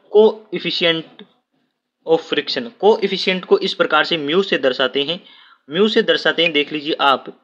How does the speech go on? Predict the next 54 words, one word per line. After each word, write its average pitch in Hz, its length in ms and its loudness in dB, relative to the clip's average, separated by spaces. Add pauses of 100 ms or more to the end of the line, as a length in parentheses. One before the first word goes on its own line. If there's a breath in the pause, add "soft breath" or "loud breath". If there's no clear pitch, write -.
(1600)
म्यू 196 200 2
से 214 140 4
इस 190 160 0
प्रकार 147 280 2
से 165 140 -2
दर्शाया 139 340 0
जाता 135 220 0
है, 156 60 0
ऑप्शन 156 280 -2
नंबर 156 200 2
बी 135 180 -4
है। 107 160 -14 (340 loud breath)
अब 202 120 2
म्यू 190 240 2
का 226 140 2
एक 214 140 4
फॉर्मूला 165 400 2
भी 196 120 0
होता 147 220 2
है 165 180 4
एफ 175 240 2
बटे 139 320 0
डब्ल्यू, 104 320 -2 (400 soft breath)
यानी 160 140 -2
कि 196 160 -4 (1000 loud breath)
फोर्स 214 300 2
बटे 165 340 2
आपका 165 340 2 (320)
वर्क 170 380 -2 (260)
या 160 100 4 (160)
वेट 180 300 0
आपका 139 380 0
यहाँ 135 240 -2
रखा 139 200 -6
जाता 131 240 -2
है, 165 180 -6 (420 loud breath)
फोर्स 202 340 2
बटे 147 280 2
वेट 139 300 2
इसका 135 240 -6
फॉर्मूला 123 420 -4
होता 107 220 -8
है। 110 120 -10
इस - 220 -8
फॉर्मूले 180 400 4
से 185 120 0
एक 170 160 -2
दो 170 120 -4
क्वेश्चन 165 280 -6
आपको 147 260 0
जरूर 135 320 0
देखने 117 300 -6
को 123 100 -6
मिलेंगे। 101 400 -10